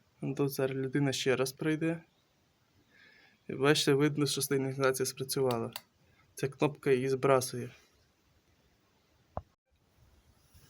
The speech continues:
Тут у нас проходить інфрачервоний лазер.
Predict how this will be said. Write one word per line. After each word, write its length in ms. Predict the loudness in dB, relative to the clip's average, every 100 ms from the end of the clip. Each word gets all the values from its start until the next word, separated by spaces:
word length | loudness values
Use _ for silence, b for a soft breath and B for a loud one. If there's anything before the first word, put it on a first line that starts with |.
| B B 2
Тут 200 | 4 6
у 20 | 6
нас 100 | 4
проходить 460 | -2 2 4 6 6
інфрачервоний 800 | 4 4 0 0 4 4 4 0
лазер. 280 | -4 -4